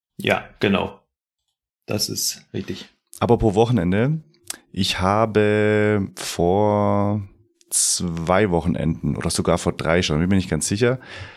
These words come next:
Speaker 2: hatte ich ein Wochenende lang, sagen wir mal, viel Zeit. Und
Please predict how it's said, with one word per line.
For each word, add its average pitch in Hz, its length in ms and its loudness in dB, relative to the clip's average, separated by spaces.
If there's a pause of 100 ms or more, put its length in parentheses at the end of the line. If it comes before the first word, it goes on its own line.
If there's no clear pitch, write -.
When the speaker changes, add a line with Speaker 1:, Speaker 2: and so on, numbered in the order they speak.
(240)
Speaker 2:
hatte - 260 0
ich 131 240 0
ein 113 220 2
Wochenende 101 480 0
lang, 92 640 2
sagen 107 200 2
wir 107 60 4
mal, 98 60 2
viel 110 260 0
Zeit. - 380 -2 (1000)
Und 107 880 2